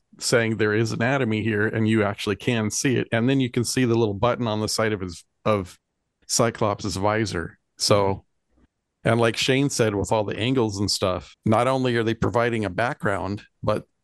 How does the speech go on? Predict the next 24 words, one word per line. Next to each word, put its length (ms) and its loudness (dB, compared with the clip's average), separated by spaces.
there's 440 4
a 60 4
lot 200 4
of 100 0
dynamic 560 -2
feeling 440 2
to 180 -4
it. 80 -8
The 80 -2
composition 640 0
of 100 -2
his 340 -4
art 320 4
is 400 -4
a 100 4
lot 260 2
better 220 2
than 160 -4
stuff 300 0
we've 160 -2
seen, 380 -4
especially 440 4
in 60 2
the, 160 0